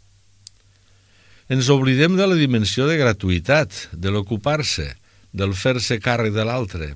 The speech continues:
La caritat té necessitat de temps. Temps per guarir els malalts i temps per visitar-los.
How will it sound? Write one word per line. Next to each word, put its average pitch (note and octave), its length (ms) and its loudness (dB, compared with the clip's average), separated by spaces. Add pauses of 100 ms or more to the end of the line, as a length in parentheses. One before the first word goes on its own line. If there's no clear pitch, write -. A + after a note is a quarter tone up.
(1040)
La A#2 160 -4
caritat B2+ 560 0
té C3 160 0
necessitat G2 720 0
de E2 160 -2
temps. C#2 480 -6 (1600)
Temps B2 400 2
per G2 160 2
guarir G2 320 2
els E2+ 160 0
malalts A2+ 540 -2 (100)
i F#2+ 80 -6
temps B2+ 400 -4
per G2 240 0
visitar-los. D#2 960 -4